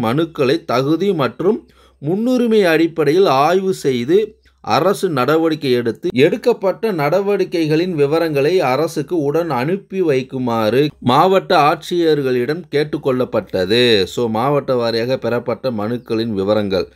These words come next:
So, ஒவ்வொரு மாவட்டத்திலையும் எவ்வளவு மனுக்கள் பெறப்பட்டது, அதாவது வரிசை எண், மாவட்டத்தின் பெயர், பெறப்பட்ட மனுக்களின் எண்ணிக்கை, எடுக்கப்பட்ட நடவடிக்கையின் விவரம்,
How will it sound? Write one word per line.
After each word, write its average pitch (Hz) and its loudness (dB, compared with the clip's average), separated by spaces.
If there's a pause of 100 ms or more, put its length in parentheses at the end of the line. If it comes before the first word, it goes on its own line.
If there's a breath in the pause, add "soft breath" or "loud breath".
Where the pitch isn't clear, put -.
(280 soft breath)
So, 123 0
ஒவ்வொரு 160 2
மாவட்டத்திலையும் 135 -2
எவ்வளவு 127 0
மனுக்கள் 117 -4
பெறப்பட்டது, 107 -2
அதாவது 104 0
வரிசை 107 -2
எண், 113 -4
மாவட்டத்தின் 110 -4
பெயர், 113 0 (360 loud breath)
பெறப்பட்ட 123 -2
மனுக்களின் 107 -2
எண்ணிக்கை, 110 -2
எடுக்கப்பட்ட 160 -2
நடவடிக்கையின் 139 -2
விவரம், 110 0